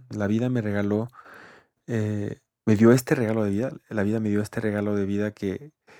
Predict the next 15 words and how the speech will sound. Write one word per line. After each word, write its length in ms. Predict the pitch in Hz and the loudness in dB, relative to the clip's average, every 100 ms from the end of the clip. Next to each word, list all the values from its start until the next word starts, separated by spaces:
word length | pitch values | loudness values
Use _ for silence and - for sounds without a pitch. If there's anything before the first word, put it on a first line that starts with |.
| - _ _ | -20 _ _
que 480 | 107 98 98 98 - | -6 -4 -4 -6 -4
hoy 200 | 101 110 | -2 -2
sigo 320 | - 107 117 | -2 -2 -2
atesorando 640 | 117 107 - 104 98 117 | -2 -4 -4 -4 -2 -4
como 280 | 127 131 104 | -6 -10 -8
l-, 180 | 101 98 - - - - | -10 -12 -14 -20 -20 -14
como 220 | - 104 | -6 0
lo 120 | 107 113 | 2 4
más 300 | 120 117 135 | 4 2 -2
importante 640 | 123 110 110 110 107 113 | -2 -2 2 2 2 0
de 120 | 110 | -2
mi 120 | 104 | -2
vida 360 | 98 95 98 123 _ _ - - - - - _ | -2 -2 -4 -8 _ _ -20 -20 -20 -20 -20 _
y 120 | 117 113 | -8 -8
que, 640 | - 117 110 113 110 110 | 2 4 6 4 4 2